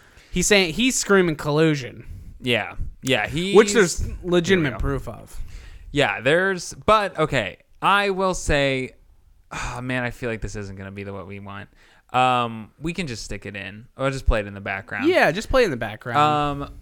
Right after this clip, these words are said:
Speaker 2: but, okay, but what he, okay, here's my thought. Here's my theory on this. I've watched a lot. It, obvi-, they planned a tryout for him on, he wanted it on Saturday.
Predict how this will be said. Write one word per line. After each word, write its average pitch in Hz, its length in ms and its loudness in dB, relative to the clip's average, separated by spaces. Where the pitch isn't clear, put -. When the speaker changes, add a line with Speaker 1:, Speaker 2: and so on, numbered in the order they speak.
Speaker 2:
but, 185 280 2
okay, 175 240 2
but 180 220 0
what 220 240 0
he, 208 400 -4
okay, 131 260 -4
here's 185 340 -6
my 139 200 -2
thought. 87 340 -12
Here's 190 220 2
my 226 100 2
theory 110 320 -2
on 98 140 -8
this. 98 160 -12
I've 113 100 -8
watched 135 380 0
a 127 60 -2
lot. 113 380 -4
It, 135 280 -6
obvi-, 147 320 -4
they 123 140 -2
planned 185 480 -4
a 190 40 -6
tryout 117 500 -2
for 110 260 -6
him 107 320 -6
on, 127 400 -2
he 127 220 -4
wanted 170 320 -4
it 180 80 -4
on 170 180 -4
Saturday. 101 580 -6